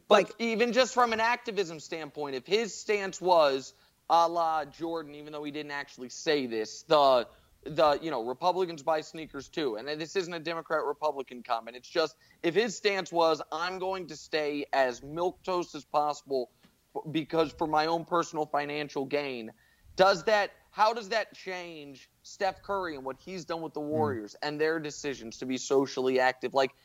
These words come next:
Speaker 1: it changes all of it. And, and he, if you also remember, was one of the leaders. I mean, this was well before the football players.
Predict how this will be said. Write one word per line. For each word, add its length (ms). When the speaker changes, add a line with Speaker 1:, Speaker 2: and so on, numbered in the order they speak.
Speaker 1:
it 160
changes 460
all 240
of 80
it. 140
And, 240
and 180
he, 220
if 120
you 160
also 280
remember, 480
was 160
one 160
of 100
the 80
leaders. 540
I 60
mean, 160
this 180
was 180
well 300
before 440
the 100
football 360
players. 440